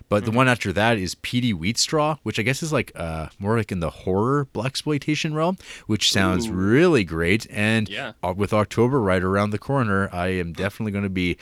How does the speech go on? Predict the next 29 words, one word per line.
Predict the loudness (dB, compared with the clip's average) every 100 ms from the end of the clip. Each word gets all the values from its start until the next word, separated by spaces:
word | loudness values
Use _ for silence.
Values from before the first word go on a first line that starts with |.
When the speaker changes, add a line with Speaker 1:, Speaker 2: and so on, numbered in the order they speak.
| -12 -10
Speaker 1:
slamming | -4 -4 0 0 0 2
that | 4 4 2 -6 -18 -8
along | -2 -2 -2
with | -4
stuff | -2 -2
Speaker 2:
Ew. | -2
Speaker 1:
like, | -4 -2 -4
uh, | -4 -4
Sugar | -6 -6 -4 -4
Hill. | -2 0 0 0 -2 -4 -6
And, | -6 -6 -6 -6
uh, | -4 -4 -2 -2 -4 -6 -14 -12 -8
I | -2
got | -2 -2
some | -4 -4
Blackula, | 2 4 4 0 0 0 -2 _ -12
some | -6
Scream, | -6 -4 -2 0
Blackula | 2 2 2 -2 -2
Scream. | -2 -2 0 2 2 0 -4 -8 -12 -12
Speaker 2:
I | -4
have | 2
that | 4 4
in | 4
my | 2 0
Speaker 1:
Um, |
Speaker 2:
list, | -2 -4 -6
too. | -8 -8
Speaker 1:
Yeah. | -8 -4 -2 0